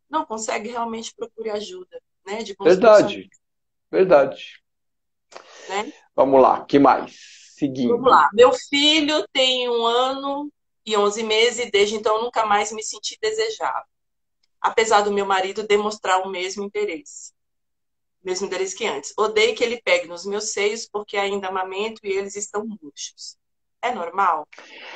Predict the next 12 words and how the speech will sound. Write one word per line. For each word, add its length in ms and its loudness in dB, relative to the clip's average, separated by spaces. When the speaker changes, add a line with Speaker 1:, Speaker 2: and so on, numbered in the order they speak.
Speaker 2:
Então, 380 6
você 180 -2
sabe 320 6
que 140 6
é 40 10
uma 220 6
coisa 260 6
interessantíssima, 1040 0
né? 240 -2
Parece 720 6
que 340 -10
quando 840 4